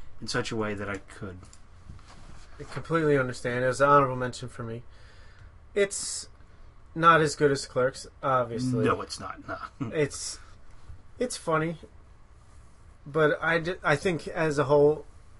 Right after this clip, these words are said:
Speaker 2: wh-, as they went to try to, he went to try to go a little bit bigger with it.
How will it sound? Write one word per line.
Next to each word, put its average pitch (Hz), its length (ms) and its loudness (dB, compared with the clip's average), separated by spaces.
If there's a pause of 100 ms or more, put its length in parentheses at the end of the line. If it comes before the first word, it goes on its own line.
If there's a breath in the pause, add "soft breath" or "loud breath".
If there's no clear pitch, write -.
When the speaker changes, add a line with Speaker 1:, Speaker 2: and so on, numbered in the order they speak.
(300)
Speaker 2:
wh-, 151 220 2
as 147 240 4
they 147 120 6
went 143 200 6
to 139 80 -2
try 139 240 2
to, 139 180 -2
he 156 120 -2
went 151 180 4
to 131 60 -6
try 135 260 -2
to 131 80 -4
go 123 240 -2
a 123 40 -4
little 123 180 -4
bit 120 180 -14
bigger 123 240 -2
with 123 220 -6
it. 135 120 -6